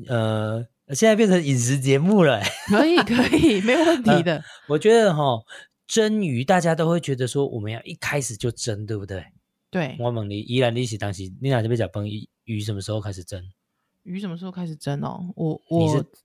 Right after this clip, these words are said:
Speaker 1: 你会放在第几个？
Speaker 2: 第几个？跟饭一起蒸比较省时间。若是说你要煮，
Speaker 1: 你要
Speaker 2: 你要吹鳕鱼。
Speaker 1: 呃，我除了鳕鱼之外，整条的鱼哦，都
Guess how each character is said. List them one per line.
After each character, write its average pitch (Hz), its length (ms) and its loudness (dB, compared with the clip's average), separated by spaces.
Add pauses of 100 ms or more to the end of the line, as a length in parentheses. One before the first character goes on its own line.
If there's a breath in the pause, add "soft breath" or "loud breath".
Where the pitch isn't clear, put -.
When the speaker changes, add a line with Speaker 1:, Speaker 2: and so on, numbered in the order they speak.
Speaker 1:
你 110 140 -6
会 127 80 0
放 131 120 0
在 123 60 0
第 120 120 -4
几 101 160 -10
个？ 113 220 -16 (1160)
Speaker 2:
第 - 160 -6
几 143 160 -6
个？ 135 200 -6
跟 214 220 2
饭 196 220 -2
一 175 80 -4
起 131 140 -14
蒸 143 260 -12
比 139 80 -16
较 160 80 -2
省 143 240 -6
时 - 260 -10
间。 185 380 -14 (200)
若 165 120 -4
是 160 80 -2
说 185 160 -2
你 190 100 0
要 127 180 0
煮， 185 180 -2
Speaker 1:
你 185 60 -2
要 - 60 -16 (220)
Speaker 2:
你 101 80 -6
要 113 80 2
吹 160 260 2
鳕 - 200 -4
鱼。 - 440 -8 (840 soft breath)
Speaker 1:
呃， 107 520 -6
我 120 300 -2 (160)
除 160 220 2
了 180 100 8
鳕 110 280 -2
鱼 101 120 -6
之 113 120 -6
外， 143 100 0
整 101 300 -6
条 101 240 -8
的 107 120 -8
鱼 95 240 -12
哦， 98 220 -14
都 120 140 -4